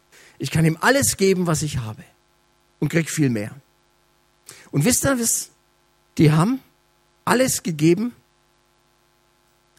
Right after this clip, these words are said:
Nicht alles, was sie haben, aber das Wertvollste, was es damals gab, gegeben. Und wisst ihr, was sie mit nach Hause genommen haben? Aus Brothausen?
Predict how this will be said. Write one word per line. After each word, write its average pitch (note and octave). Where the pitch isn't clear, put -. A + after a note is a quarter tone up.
Nicht -
alles, B2
was A#2
sie G#2+
haben, B2+
aber A2
das -
Wertvollste, D#3+
was A#2+
es A2+
damals B2+
gab, A2
gegeben. G2+
Und A2
wisst G#2+
ihr, C#3+
was C#3+
sie C#3
mit B2
nach F#2+
Hause F#2
genommen F3
haben? F3
Aus A2
Brothausen? A#2